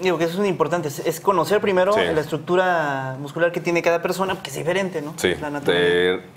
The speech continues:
Speaker 2: exactamente. Esa es la principal forma. A partir de ahí ya se pueden hacer todos los demás movimientos. Y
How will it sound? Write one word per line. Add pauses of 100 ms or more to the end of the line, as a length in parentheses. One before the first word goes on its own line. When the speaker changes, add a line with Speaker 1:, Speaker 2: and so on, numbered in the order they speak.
(160)
Speaker 2:
exactamente. (280)
Esa
es
la
principal
forma.
A
partir
de
ahí
ya
se
pueden
hacer
todos
los
demás
movimientos. (420)
Y